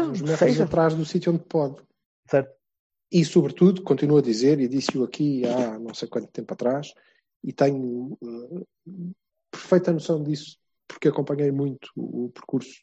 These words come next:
Speaker 1: da, da, dele na B, o, o Baró precisa de jogos e de tempo para se sentir, eh, confortável.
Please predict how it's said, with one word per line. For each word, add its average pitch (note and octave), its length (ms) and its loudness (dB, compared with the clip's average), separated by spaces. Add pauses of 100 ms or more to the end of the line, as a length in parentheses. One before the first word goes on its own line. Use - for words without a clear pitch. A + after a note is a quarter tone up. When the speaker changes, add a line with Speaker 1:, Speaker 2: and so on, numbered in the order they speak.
Speaker 1:
da, A#2 180 -2
da, A2+ 260 -8 (100)
dele B2 420 2
na A#2 120 0
B, B2+ 340 0 (720)
o, C3+ 460 -4
o B2 40 -6
Baró B2+ 240 -2
precisa D3 400 -6
de B2 120 -8
jogos D3 400 2
e C3 80 0
de - 120 -12
tempo - 460 2 (2500)
para C#3+ 160 4
se - 200 -6
sentir, D#3 460 4
eh, D#3+ 460 2
confortável. - 500 -2